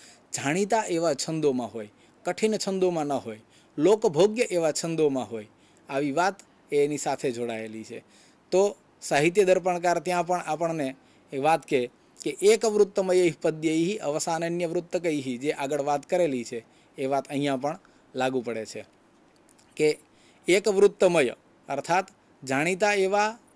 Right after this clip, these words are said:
એક જ છંદમાં આ આખું કથાનક રચવામાં આવેલું હોય અને એ છંદ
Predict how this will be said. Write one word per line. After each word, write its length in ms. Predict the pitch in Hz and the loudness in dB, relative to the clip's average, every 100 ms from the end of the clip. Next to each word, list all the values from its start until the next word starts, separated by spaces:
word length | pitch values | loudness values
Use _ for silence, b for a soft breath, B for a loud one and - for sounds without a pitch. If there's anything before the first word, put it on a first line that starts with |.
| - | -4
એક 240 | 175 233 | -2 4
જ 280 | 226 240 254 - _ _ - 202 | 6 6 0 -8 _ _ -4 0
છંદમાં 440 | 220 208 147 107 - _ _ _ _ - | 4 4 2 -4 -14 _ _ _ _ -4
આ 200 | 165 175 | -4 -2
આખું 220 | 156 185 | 0 0
કથાનક 440 | 175 170 185 175 170 | 0 -2 -4 -2 -2
રચવામાં 520 | 165 175 165 160 135 | -2 2 2 0 -4
આવેલું 440 | 143 143 135 123 | -2 -2 -2 -6
હોય 240 | 113 110 113 _ b b 135 | -8 -10 -14 _ b b -8
અને 180 | 151 151 | -4 -4
એ 420 | - 190 196 - 185 - - | 0 2 2 -2 -16 -8 -4
છંદ 200 | 196 | -2